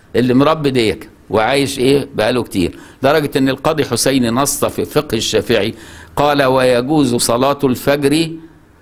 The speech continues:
بصياح الديك المعلم المجرب". شفت قد ايه قايل كده الامام، لانه كانوا عايشوا سنين طويله من غير ساعات، كانوا بيعرفوا اجزاء الليل ازاي اجدادنا، كانوا بيعرفوها من صياح الديك.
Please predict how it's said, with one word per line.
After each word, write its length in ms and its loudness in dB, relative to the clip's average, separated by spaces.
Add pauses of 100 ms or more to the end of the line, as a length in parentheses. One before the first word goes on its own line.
(240)
بصياح 680 2
الديك 480 -2
المعلم 640 0
المجرب". 520 0 (1700)
شفت 220 -4
قد 200 -2
ايه 160 -8
قايل 260 2
كده 240 -2
الامام، 560 -6 (180)
لانه 260 2
كانوا 220 2
عايشوا 300 -2
سنين 280 -2
طويله 260 2
من 100 2
غير 120 2
ساعات، 480 -2 (640)
كانوا 200 2
بيعرفوا 440 2
اجزاء 300 2
الليل 240 2
ازاي 340 2
اجدادنا، 420 0
كانوا 240 0
بيعرفوها 360 0
من 100 -6
صياح 260 -6
الديك. 280 -12